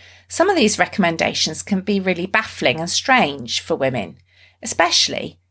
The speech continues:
if they're having a second or subsequent baby.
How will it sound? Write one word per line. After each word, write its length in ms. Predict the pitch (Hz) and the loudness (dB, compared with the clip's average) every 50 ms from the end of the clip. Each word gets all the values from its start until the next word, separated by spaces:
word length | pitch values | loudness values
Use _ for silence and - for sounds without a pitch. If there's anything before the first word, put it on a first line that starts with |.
| _ _ | _ _
if 200 | - - 226 - | -8 -8 -4 0
they're 440 | - 247 233 226 226 226 226 220 - - | 4 4 6 6 6 6 4 4 0 -2
having 400 | - - 190 190 190 185 185 190 - | -2 -2 0 0 0 0 -2 -4 -4
a 60 | - | -2
second 460 | 190 - - 320 320 - - 196 180 165 | 0 2 2 0 0 0 0 0 0 0
or 80 | 170 | -2
subsequent 600 | 170 - - 370 - - 240 - - - 220 - | 0 2 0 2 2 0 -2 -2 -2 -4 -2 0
baby. 520 | - 143 143 143 135 - 85 80 - - | 2 2 2 2 0 -2 -4 -6 -6 -10